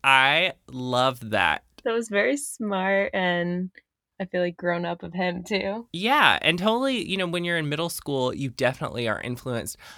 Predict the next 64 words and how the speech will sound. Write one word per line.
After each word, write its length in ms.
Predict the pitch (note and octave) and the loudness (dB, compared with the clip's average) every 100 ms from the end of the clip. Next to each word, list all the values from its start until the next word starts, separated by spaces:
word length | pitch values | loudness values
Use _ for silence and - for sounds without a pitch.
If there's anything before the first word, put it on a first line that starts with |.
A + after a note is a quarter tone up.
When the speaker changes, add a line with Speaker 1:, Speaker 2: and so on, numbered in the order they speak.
| - | -2
Speaker 1:
by 100 | B2 | 0
other 180 | B2+ B2+ | 0 -2
people, 420 | - A#2+ A#2 A2+ | -6 -4 0 2
and 140 | A2+ | 0
you 80 | A#2+ | 0
might 200 | A#2 A#2+ | -2 -2
be 120 | B2+ | -2
embarrassed, 640 | B2+ B2 A#2+ C#3 C3+ C3 - A#2+ | -4 -2 0 2 0 -2 -8 -8
you 80 | C3+ | -4
know, 80 | A2+ | -4
for 200 | - C3 | -2 -4
liking 480 | A#2 A#2 A#2+ B2 A#2+ | 0 -2 -2 -6 -2
one 200 | A#2 A#2+ | -2 -2
thing 280 | B2+ A#2+ A#2 | -4 -4 -4
when 260 | A#2 A2+ - - - _ | -4 -6 -12 -20 -20 _
other 180 | C#3 C#3 | 0 0
people 300 | D3 C#3 C3+ | -2 -2 -4
don't. 420 | A2 B2+ C3+ C#3+ | 0 0 2 0
And 140 | A#2+ B2+ | 0 0
I 80 | |
just 160 | C3 - | -2 0
feel 100 | C3+ | 0
like 140 | B2 | 0
now 340 | A#2 G#2+ B2 A#2 | 2 4 6 4
as 180 | A2+ B2 | 0 -2
an 100 | A2 | -4
adult, 320 | A2+ A2+ G#2+ | 0 4 4
I 120 | A2+ | 4
see 200 | - E3 | 0 -2
stuff 200 | - B2 | -2 0
all 140 | A2+ A#2 | 2 0
the 60 | |
time 240 | A#2+ A#2+ A#2 | 2 2 2
where 80 | |
it's 140 | G#2+ - | -2 -2
like, 240 | G#2 - - - - _ | -2 -4 -16 -20 -20 _
don't, 460 | A2+ B2+ A#2+ D#3+ - _ | -4 0 2 0 -4 _
like, 240 | C#3 C3 A2+ | -6 -4 -4
be 100 | B2+ | -4
embarrassed 360 | A#2 G#2+ A2+ | 0 0 0
about 140 | A2 E2 | -2 -4
what 140 | F2+ | -4
you 100 | A#2 | -6
like. 340 | A2 G2 A#2 - | -2 0 -2 -6
If, 120 | - - - | -14 -18 -14
you 180 | G#2+ G#2+ | -12 -10
know, 60 | |
as 100 | A#2+ | -8
long 120 | A2+ B2+ | -6 -6
as 100 | C3 | -8
it's 100 | C3 | -6
not 160 | C3 | -6
hurting 300 | A2 A2 B2 | -2 0 0
anybody, 420 | C3+ B2 A2+ A#2+ A#2+ | -2 0 2 2 0
like, 220 | A2 - G#2+ | -6 -8 0
like 200 | A2 - | 2 2
what 200 | F#3 - | -2 -4
you 100 | F#3 | -4
like. 460 | A2+ C#3+ G#2+ - A#2+ | 2 4 4 0 -8
Because 300 | C3+ D3+ - | -4 -4 -2
for 140 | F3 | -2
me, 240 | F#3+ B3 | -2 -2
you 40 | F#3+ | 0
know, 180 | D#3 | 0